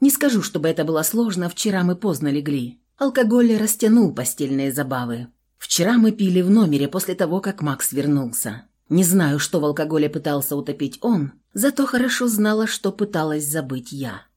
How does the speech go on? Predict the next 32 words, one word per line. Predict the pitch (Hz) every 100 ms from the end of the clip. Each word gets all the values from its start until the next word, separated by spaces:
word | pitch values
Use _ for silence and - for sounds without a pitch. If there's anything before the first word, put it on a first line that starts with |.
| _
В | - 139
итоге | 160 254 269 240
набрались | 233 220 226 190 135 - -
оба. | - 127 113 95 - _
Кажется, | - 302 269 254 254
я | 233
даже | 269 247 226
опустилась | 220 240 - 240 220
перед | 220 202 208
ним | 208
на | 196
колени | 196 214 277 220 208
и | 233
пыталась | 233 226 214 202 196
сделать | - 214 202 202
минет. | 214 202 131 - - _ -
Но | 254 311
Макс | 240 240 240 -
поднял | 175 170 196 247
меня | 247 226 220
и | - 226
уложил | 226 226 226 170 180
на | 175
кровать. | 175 175 165 139 107 - - _ _
Сказал, | - - 180 269
что | 254 262
хочет | 254 202 202 220
сделать | 180 165 156 151
это | 151 156
на | 156
трезвую | 139 123 104 110 113
голову. | 120 113 104 107